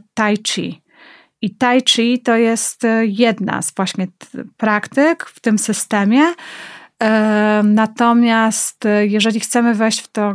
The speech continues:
głębiej i chcemy naprawdę się temu, e, chcemy zgłębiać,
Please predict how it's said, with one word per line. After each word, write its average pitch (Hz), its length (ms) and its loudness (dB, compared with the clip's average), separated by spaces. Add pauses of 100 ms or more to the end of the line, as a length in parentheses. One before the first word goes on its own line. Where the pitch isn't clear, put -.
(100)
głębiej 220 840 -2
i 185 40 -10
chcemy 202 340 -4
naprawdę 208 440 -2
się 262 160 2
temu, 220 400 0 (400)
e, 208 340 2
chcemy 220 280 0
zgłębiać, 190 920 0